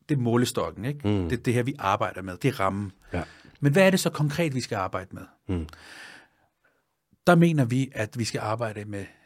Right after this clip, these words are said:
Speaker 1: det, vi kalder forsigtighedsprincippet.
Speaker 2: Mm.
Speaker 1: Og det betyder, at teknologiske fix og alt det der, ja, ja, det kan godt være.
Speaker 2: Mm.
Speaker 1: Men vi ved, at det, der driver klimakrisen,
Speaker 2: Mm.
Speaker 1: miljøkrisen, det, der rovdrifter på naturen, hvad er det?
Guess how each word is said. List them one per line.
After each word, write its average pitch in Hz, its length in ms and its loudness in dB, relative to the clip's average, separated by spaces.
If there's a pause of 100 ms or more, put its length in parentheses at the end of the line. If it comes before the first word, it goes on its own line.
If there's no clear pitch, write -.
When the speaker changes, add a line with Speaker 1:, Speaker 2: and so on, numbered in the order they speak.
(100)
Speaker 1:
det, 104 200 -2 (200)
vi 104 140 -14
kalder 95 340 -8 (520)
forsigtighedsprincippet. 95 1000 -6 (200)
Speaker 2:
Mm. 92 60 -2
Speaker 1:
Og 80 120 -2
det 151 80 4
betyder, 135 380 -4 (680)
at 113 120 -4 (120)
teknologiske 135 680 0
fix - 340 -6
og - 100 -10
alt 143 140 -6
det 127 80 -10
der, 120 140 -6 (340)
ja, 131 120 0
ja, 110 160 -2 (100)
det 117 80 -4
kan 110 80 -8
godt 110 180 -6
være. 98 180 -10 (180)
Speaker 2:
Mm. 85 160 -4 (160)
Speaker 1:
Men 117 280 -4
vi 143 240 2
ved, 170 240 6 (520)
at - 200 -10
det, 143 140 6
der 135 100 0
driver 127 400 -2 (400)
klimakrisen, 117 800 -2 (220)
Speaker 2:
Mm. 110 60 -4
Speaker 1:
miljøkrisen, 110 680 0
det, 135 100 -6
der 131 60 -4
rovdrifter 123 560 -4
på 107 100 -12
naturen, 101 540 -14 (640)
hvad 120 160 -2
er 117 40 0
det? 98 260 -6